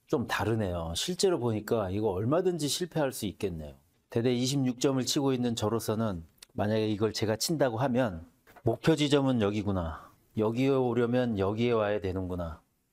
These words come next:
이렇게 생각을 하고 일단 파이브 앤 하프 시스템 씁니다. 목표 지점 여기가 이십이죠?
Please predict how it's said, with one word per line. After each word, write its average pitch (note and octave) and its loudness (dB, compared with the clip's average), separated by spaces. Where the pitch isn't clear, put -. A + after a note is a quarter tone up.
이렇게 A#2 -2
생각을 B2+ -2
하고 C3+ -2
일단 G2+ -2
파이브 B2+ 2
앤 A#2+ 0
하프 A#2 -2
시스템 A2+ -2
씁니다. C3 -2
목표 B2+ 0
지점 C3 0
여기가 A#2+ 0
이십이죠? A#2 -2